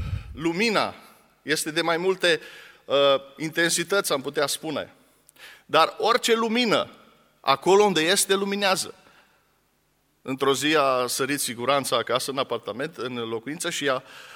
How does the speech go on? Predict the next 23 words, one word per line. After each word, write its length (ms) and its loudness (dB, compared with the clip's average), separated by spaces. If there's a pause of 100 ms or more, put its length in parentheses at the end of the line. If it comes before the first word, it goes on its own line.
(160)
a, 480 -6
a 80 -4
fost 280 -2
introdată 400 0
întuneric 440 -2
peste 220 -4
tot, 180 -4
beznă, 540 0 (180)
era 220 -2
noapte 300 -4
afară. 360 -8 (1200)
Ca 180 4
să 200 2
văd, 240 2
să 140 0
merg 280 0
la 360 -2 (300)
panoul 400 -2
electric, 360 -4
să 120 -6
ridic 280 -6
siguranța 600 -2
centrală, 580 0